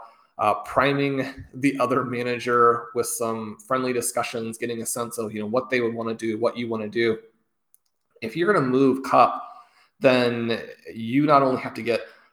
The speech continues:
a really good receiver back, you've gotta make some impressive gains kind of on the undercard. You know, if it's a two for two, that second player has to really be tilted in your favor. But Samuel is one of those guys, and we look at some of the, sort of the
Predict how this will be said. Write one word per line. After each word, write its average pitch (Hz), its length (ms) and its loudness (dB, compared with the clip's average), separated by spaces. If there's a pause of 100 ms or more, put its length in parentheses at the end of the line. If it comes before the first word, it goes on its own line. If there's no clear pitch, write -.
(100)
a 117 100 0 (540)
really 135 340 2
good 120 220 0
receiver 123 460 0
back, - 380 -4 (280)
you've 120 120 -6
gotta 117 180 6
make 113 400 -2 (480)
some 113 200 -2
impressive 110 500 0
gains 107 600 -2 (100)
kind 113 160 -4
of 101 120 -6
on 104 540 -2
the 107 120 -6
undercard. 110 500 -2
You 76 80 -8
know, 98 80 -10
if 101 120 -14
it's - 120 -12
a - 40 -12
two 147 200 0
for 127 120 0
two, 120 520 2 (160)
that - 140 0
second 147 320 2
player 113 260 2
has 110 240 -2
to 110 100 -4
really 110 280 0
be 110 420 -2 (340)
tilted 135 280 0
in 113 120 -2
your 113 240 0
favor. 131 520 2 (220)
But 117 140 2
Samuel 196 440 0
is - 100 -2
one 143 80 2
of 135 60 2
those 131 180 4
guys, 113 360 2
and 117 100 -2
we 123 60 -2
look 156 180 2
at 160 80 4
some 139 180 0
of 123 60 0
the, 113 300 4
sort - 180 -4
of 113 60 -2
the 113 100 0